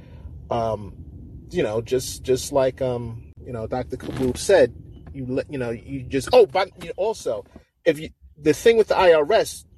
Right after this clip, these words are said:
would require a constitutional amendment to repeal the Sixteenth Amendment, 'cause it's not just, you know, like, oh, you know, it's, it's, you know, to defund it, because if it's in the Constitution, it has to be funded.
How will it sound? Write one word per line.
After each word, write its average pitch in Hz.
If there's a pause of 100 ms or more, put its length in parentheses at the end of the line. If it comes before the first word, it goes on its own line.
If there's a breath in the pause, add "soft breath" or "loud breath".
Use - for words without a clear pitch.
(100)
would 143
require 147
a 113
constitutional 131
amendment 107
to -
repeal 127
the 120
Sixteenth -
Amendment, 110
'cause -
it's -
not 135
just, - (580 soft breath)
you 120
know, 110
like, 104
oh, 190
you 147
know, 131
it's, -
it's, -
you 135
know, 117
to 123
defund 127
it, 95
because 117
if 123
it's 156
in 147
the 127
Constitution, -
it 98
has 156
to -
be -
funded. -